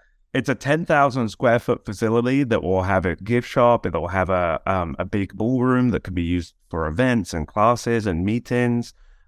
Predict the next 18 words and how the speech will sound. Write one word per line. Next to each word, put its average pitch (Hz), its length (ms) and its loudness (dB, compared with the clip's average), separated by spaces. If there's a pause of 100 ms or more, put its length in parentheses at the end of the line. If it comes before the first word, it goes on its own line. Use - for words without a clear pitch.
um, 101 300 2
as 101 120 0
well 110 220 4
as 95 160 -2
offices 107 480 -2
for 95 140 -6
Historic 87 400 -2
Oakland 92 320 -2
Foundation 104 520 0
and 78 140 -8
some 82 140 -14
conference 120 500 -4
rooms 117 380 2
and 80 200 -2
some 95 220 -6
atrium 113 340 -2
space. 107 360 0
But, 87 280 0